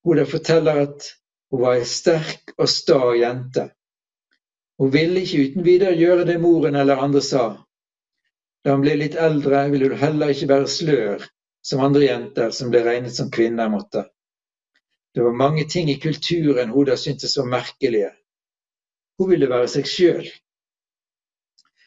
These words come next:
Senere forstod Hoda at det ikke var den somaliske kulturen som hadde en masse regler som hindret utfoldelse av livet, eller som diskriminerte kvinner og jenter. Det var religion, islam.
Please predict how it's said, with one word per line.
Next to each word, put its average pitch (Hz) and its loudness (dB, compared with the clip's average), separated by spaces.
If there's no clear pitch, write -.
Senere 143 4
forstod 143 2
Hoda 139 2
at 127 -2
det 131 0
ikke 143 -2
var 123 2
den 120 -2
somaliske 147 0
kulturen 143 0
som 120 -6
hadde 123 0
en 123 -4
masse 123 -2
regler 120 0
som 139 0
hindret 131 0
utfoldelse 139 0
av 127 0
livet, 127 -2
eller 143 4
som 143 0
diskriminerte 139 0
kvinner 139 4
og 135 4
jenter. 127 -2
Det 120 -8
var 117 4
religion, 120 2
islam. 139 0